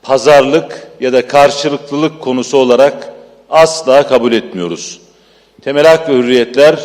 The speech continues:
modern devletlerin koruma altına alması gereken en temel referans değerlerdir. Ve biz de Milli Eğitim Bakanlığı olarak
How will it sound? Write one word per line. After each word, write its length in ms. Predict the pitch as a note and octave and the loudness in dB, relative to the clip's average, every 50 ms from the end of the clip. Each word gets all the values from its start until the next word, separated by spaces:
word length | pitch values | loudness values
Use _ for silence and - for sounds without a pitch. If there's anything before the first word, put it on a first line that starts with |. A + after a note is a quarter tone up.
| - - - | -14 -10 -4
modern 460 | A#2+ C3+ C#3 C#3+ D#3+ D#3+ D#3+ D3+ C3+ | -2 -2 2 4 4 4 4 2 2
devletlerin 760 | C3 B2 A#2+ A2+ A#2 A2+ - - A#2+ A2+ B2+ C#3+ D#3 D#3+ - - - _ _ _ _ _ _ _ _ _ _ _ _ _ _ _ _ | 2 2 2 2 -2 -4 -6 -6 -8 -6 -6 -6 -8 -10 -18 -20 -20 _ _ _ _ _ _ _ _ _ _ _ _ _ _ _ _
koruma 420 | - - - C#3 C#3+ D3 D#3 F#3+ F#3+ | -12 -2 0 2 2 2 4 4 4
altına 400 | F3 D3+ C#3 B2 - B2+ B2+ B2 | 6 6 4 4 0 -4 -2 2
alması 440 | B2+ C3+ C#3 C#3 C3+ C3 - - B2+ | 2 2 2 2 -2 -2 -2 -6 -4
gereken 500 | A#2+ B2+ A#2+ B2 A#2+ A#2+ D3+ D#3 D#3+ D#3+ - - - | -2 0 2 0 0 0 -2 -2 -2 -2 -6 -10 -4
en 480 | D#3 F3+ F#3+ F#3+ F3+ D#3+ C#3 B2+ A#2 | 0 2 4 4 2 0 -2 -8 -8
temel 580 | - C#3+ D3 C3+ C#3 C#3+ D3+ E3+ F3 D#3+ C3+ - - - - - - _ _ _ - | -4 -2 0 0 2 4 4 4 2 0 -6 -12 -16 -20 -20 -20 -20 _ _ _ -2
referans 540 | C3 D3 C3+ C#3 C3+ C3+ B2+ B2 A2 - - | 0 0 2 2 2 2 2 2 0 -4 -4
değerlerdir. 760 | A2+ G#2+ G2+ G2 F#2+ F#2+ F2+ F2 - - F2 - - - - - | -2 0 0 0 0 -2 -4 -4 -6 -12 -18 -18 -20 -14 -4 -2
Ve 160 | D3 C#3+ C3+ | -2 0 0
biz 260 | E3 F3+ F3+ C#3+ B2 | 0 0 0 0 0
de 220 | C3+ C3+ D#3 - - - - - - - - - - _ _ _ _ _ _ _ _ _ _ _ _ _ _ _ _ _ _ _ _ _ _ _ _ _ _ _ _ _ _ _ _ _ _ _ _ _ _ _ _ _ _ _ _ _ _ _ _ _ _ _ _ _ _ _ _ - | 2 4 4 4 2 -2 -10 -18 -20 -20 -20 -20 -20 _ _ _ _ _ _ _ _ _ _ _ _ _ _ _ _ _ _ _ _ _ _ _ _ _ _ _ _ _ _ _ _ _ _ _ _ _ _ _ _ _ _ _ _ _ _ _ _ _ _ _ _ _ _ _ _ -12
Milli 180 | C#3+ D3+ D#3+ F3 | -8 -2 0 0
Eğitim 300 | E3 E3+ - E3+ E3 D3+ | 0 0 -2 -8 -2 -2
Bakanlığı 480 | D3 C3 C#3 D3 C#3 C3+ C#3+ D3 D3 | -2 -2 0 -2 -2 -2 0 2 2
olarak 460 | C3+ B2+ B2 A#2+ D3 F3 - - - | 2 2 2 2 2 2 0 -4 -12